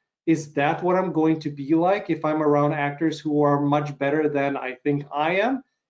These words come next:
Is that how much I'm gonna stand out? And you have that thinking, all of it going on in my brain where I, I had to pause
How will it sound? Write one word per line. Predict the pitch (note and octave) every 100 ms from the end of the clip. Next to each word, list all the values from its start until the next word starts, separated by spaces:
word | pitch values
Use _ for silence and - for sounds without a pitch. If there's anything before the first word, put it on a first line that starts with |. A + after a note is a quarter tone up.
| -
Is | D3 D3
that | D#3 E3+
how | E3+
much | F3 E3+ E3+
I'm | F3
gonna | E3 D#3+
stand | - D#3+ D3+
out? | D#3 F#3+ - - _ -
And | E3+
you | F3
have | E3+ G3 D3+
that | D3+ D3 - _ _ D#4+ C4+ _ -
thinking, | A#3 A#3+ A#3 D#3+ D3 D3
all | F#3+ G#3 A3 G#3
of | D#3
it | C#3
going | E3 E3+ F3
on | F3 E3+
in | D3+
my | D3 D3
brain | D3 D#3 F3+ E3 D#3
where | D3+
I, | D3+ D#3+ D#3+ _ -
I | D#3+
had | D3+ G3 G3
to |
pause | E3+ - A#3+ A3 C3 C3